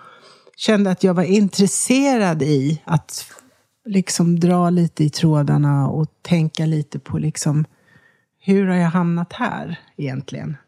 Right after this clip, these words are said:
För att ibland, eh, till och med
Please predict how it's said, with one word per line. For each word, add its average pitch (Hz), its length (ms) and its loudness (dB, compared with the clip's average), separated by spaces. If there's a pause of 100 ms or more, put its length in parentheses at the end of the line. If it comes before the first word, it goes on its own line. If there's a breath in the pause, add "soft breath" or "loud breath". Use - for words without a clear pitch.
(100)
För 185 80 -4
att - 180 -16 (1400 soft breath)
ibland, 214 520 0
eh, 233 240 2 (920 soft breath)
till 170 300 2
och 160 60 0
med 147 300 0